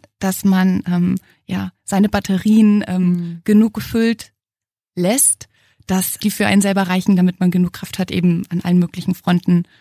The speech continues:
Speaker 1: ähm, aktiv zu sein. Und ich hab noch viele Träume, aber ich,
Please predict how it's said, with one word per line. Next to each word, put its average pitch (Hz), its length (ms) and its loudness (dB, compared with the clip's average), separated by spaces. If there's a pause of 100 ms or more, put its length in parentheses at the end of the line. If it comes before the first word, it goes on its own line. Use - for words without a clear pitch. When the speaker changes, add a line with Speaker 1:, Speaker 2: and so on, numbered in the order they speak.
(140)
Speaker 1:
ähm, 165 380 -4
aktiv - 400 -4
zu - 140 -6
sein. 180 400 -2
Und 170 400 -4 (460)
ich 202 180 -4
hab 233 100 -2
noch 240 140 2
viele 220 280 0
Träume, 214 600 0 (400)
aber 175 720 -2
ich, - 520 -10